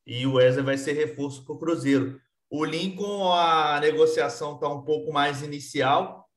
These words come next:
Ele tá, inclusive, ainda treinando lá no Japão, jogando no, no Vissel Kobe, que é o time do Iniesta, lá no Japão.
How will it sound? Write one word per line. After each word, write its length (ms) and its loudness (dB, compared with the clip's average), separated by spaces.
Ele 180 -8
tá, 180 -2
inclusive, 460 -6
ainda 220 -4
treinando 540 -4
lá 100 -2
no 100 -6
Japão, 380 -6
jogando 300 -4
no, 280 -6
no 120 -8
Vissel 400 -4
Kobe, 440 -6
que 80 -6
é 20 0
o 80 0
time 220 -10
do 160 -4
Iniesta, 720 -4
lá 120 -8
no 100 -6
Japão. 680 -4